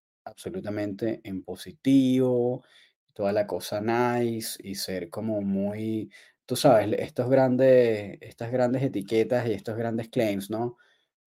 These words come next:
Eh, educaci-, estas cosas que le, <laughs> como eso dijo Tony Román en estos días, le-, la-, lo que le gusta escuchar a la gente, ¿no? Amabilidad, amor,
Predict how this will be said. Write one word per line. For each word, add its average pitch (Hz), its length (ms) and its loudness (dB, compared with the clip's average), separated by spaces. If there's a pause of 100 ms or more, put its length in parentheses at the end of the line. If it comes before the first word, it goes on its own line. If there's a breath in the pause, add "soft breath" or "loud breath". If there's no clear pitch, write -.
(120)
Eh, 90 480 -6 (440)
educaci-, 107 580 -2
estas 104 200 -4
cosas 151 240 -2
que 151 60 4
le, 110 120 2
<laughs> - 180 0
como 110 220 0
eso 123 340 -4
dijo 113 360 0
Tony 117 280 0
Román 101 380 -2
en 104 60 -6
estos 107 200 -8
días, 104 220 -4 (560)
le-, 113 340 0
la-, 107 220 -2
lo 110 140 -4
que 107 80 -2
le 107 100 0
gusta 107 220 0
escuchar 139 260 2
a 131 40 2
la 127 80 6
gente, 107 320 -2
¿no? 107 240 -2
Amabilidad, 117 1300 2 (560 soft breath)
amor, 139 1040 6